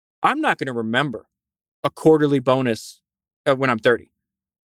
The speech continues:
But what I am gonna remember is that I had this opportunity to play a role at the very beginning of an industry that I think is important, and I didn't do it because I was worried about a quarterly bonus. That means I'm making the wrong decision.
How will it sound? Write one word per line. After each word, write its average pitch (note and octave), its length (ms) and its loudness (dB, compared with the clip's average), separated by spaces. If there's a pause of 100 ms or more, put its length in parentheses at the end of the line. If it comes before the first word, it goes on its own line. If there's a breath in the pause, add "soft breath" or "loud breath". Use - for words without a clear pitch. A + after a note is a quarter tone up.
But D3+ 100 4
what D#3 140 4
I D#3 60 4
am D4 200 4
gonna F3 160 4
remember C#3 340 2
is B2 80 0
that B2+ 100 2
I A#2 60 -2
had G3 220 0
this G#3 140 -6
opportunity D3+ 420 -4
to B2 80 -4
play F3+ 240 2
a C#3 60 6
role B2+ 380 4
at A#2+ 60 -6
the A#2 80 -4
very C#3+ 200 4
beginning C#3 300 2
of A#2 60 -2
an A2+ 60 0
industry B2 320 0
that A#2 120 2
I E3 60 0
think A#2 160 -8
is A2 80 -10
important, A#2 480 0 (360)
and A#2+ 120 0
I A#2 80 2
didn't D3 260 2
do D3 200 4
it - 160 -4 (260)
because B2 240 0
I - 20 0
was G#2 60 -4
worried D3 240 4
about C3 180 2
a - 40 -12
quarterly C#3 380 2
bonus. - 540 -4 (920)
That E3 180 -2
means C#3+ 200 -6
I'm C#3+ 120 0
making B2+ 220 -2
the A#2 60 -2
wrong A2 180 -2
decision. - 380 -20